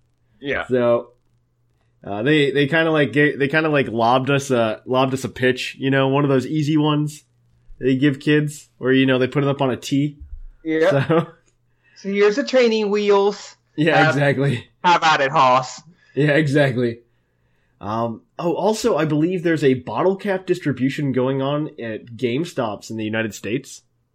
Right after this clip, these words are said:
Speaker 1: Yes.
Speaker 2: Similar to the one. I believe that also includes some P T C G O stuff. I would,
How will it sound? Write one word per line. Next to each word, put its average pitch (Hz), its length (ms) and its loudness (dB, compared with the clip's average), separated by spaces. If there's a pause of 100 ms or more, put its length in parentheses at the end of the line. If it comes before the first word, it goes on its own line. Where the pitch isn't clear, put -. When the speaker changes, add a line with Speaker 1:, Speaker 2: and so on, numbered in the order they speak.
(300)
Speaker 1:
Yes. 113 140 -12
Speaker 2:
Similar 135 280 2
to 127 100 -6
the 123 80 0
one. 123 220 -2
I 139 140 -4
believe 170 200 2
that 311 100 0
also 240 220 2
includes 196 280 2
some 147 140 0
P 160 180 -6
T 180 140 -6
C 165 180 -8
G 123 220 0
O 110 120 0
stuff. 202 460 -8
I 120 180 -2
would, 120 280 -2